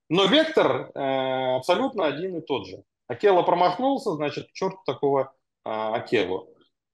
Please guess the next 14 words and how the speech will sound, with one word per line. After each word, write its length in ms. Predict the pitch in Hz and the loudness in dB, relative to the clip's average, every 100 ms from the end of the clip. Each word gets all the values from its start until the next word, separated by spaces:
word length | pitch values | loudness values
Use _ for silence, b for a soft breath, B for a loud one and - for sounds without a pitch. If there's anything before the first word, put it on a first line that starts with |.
| - | -2
Вот. 420 | 123 120 - - | 2 2 0 -8
Самая 460 | - 226 277 269 240 | 2 4 6 6 6
главная 600 | 226 262 262 247 233 233 | 6 6 6 4 2 2
группа, 420 | 202 220 247 233 | 2 0 0 -2
которую 340 | 208 202 208 196 | 0 2 0 0
Путин 260 | 208 202 | -4 -4
сейчас 340 | - 196 196 185 | -6 -4 -4 -2
боится, 380 | 190 220 214 170 | -2 -2 -4 -8
всё-таки 420 | - 175 - 170 | -8 -10 -8 -4
не 400 | 170 170 170 175 | -2 -2 0 0
элиты 280 | 247 285 190 | 0 2 4
абстрактные, 640 | 170 - 151 131 - 113 | 2 2 2 2 0 -6
я 100 | 113 | -6
думаю, 380 | 110 101 95 92 | -6 -8 -10 -12